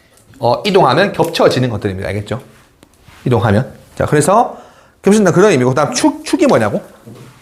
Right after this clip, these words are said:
자, 축방은, 축방은 뭔지 알지 않나? 얘들아, 이런 거 있으면 그림이 어떻게 그려집니까? 이거.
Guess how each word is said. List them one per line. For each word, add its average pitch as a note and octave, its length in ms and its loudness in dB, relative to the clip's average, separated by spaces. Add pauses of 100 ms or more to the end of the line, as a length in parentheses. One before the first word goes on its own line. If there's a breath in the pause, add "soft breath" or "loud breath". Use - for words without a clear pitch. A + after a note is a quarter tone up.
(140)
자, C3 140 0
축방은, E3 880 0 (1500)
축방은 D#4+ 380 2
뭔지 D3 200 2
알지 B2 180 2
않나? A2 240 -6 (260)
얘들아, C3+ 160 -2
이런 C4 180 2
거 B3 80 2
있으면 F3 220 0
그림이 G#3+ 260 2
어떻게 B2 180 -2
그려집니까? A#2 340 -2
이거. F#2 320 -10